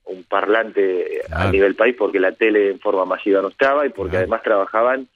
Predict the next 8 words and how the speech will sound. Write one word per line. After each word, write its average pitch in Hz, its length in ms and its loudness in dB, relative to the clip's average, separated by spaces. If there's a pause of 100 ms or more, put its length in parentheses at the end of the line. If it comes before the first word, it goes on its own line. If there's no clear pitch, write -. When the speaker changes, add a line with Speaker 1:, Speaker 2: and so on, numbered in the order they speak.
(420)
Speaker 1:
los 107 160 -8
que 110 100 2
verdaderamente 110 720 0
tenían 98 260 -4
talento. 123 600 2
Speaker 2:
Claro, 85 280 -10 (100)
claro. 80 280 -18
Speaker 1:
Eh, 95 480 2